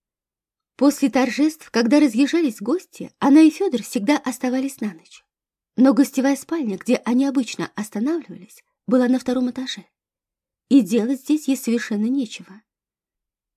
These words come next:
Разве что и Лару одолела бессонница.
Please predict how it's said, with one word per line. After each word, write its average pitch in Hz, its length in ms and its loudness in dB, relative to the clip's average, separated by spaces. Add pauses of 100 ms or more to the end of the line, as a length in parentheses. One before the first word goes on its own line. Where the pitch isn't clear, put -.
(180)
Разве 254 420 2
что 262 200 -2
и 240 200 0
Лару 254 440 -2
одолела 202 440 -4
бессонница. 214 680 -10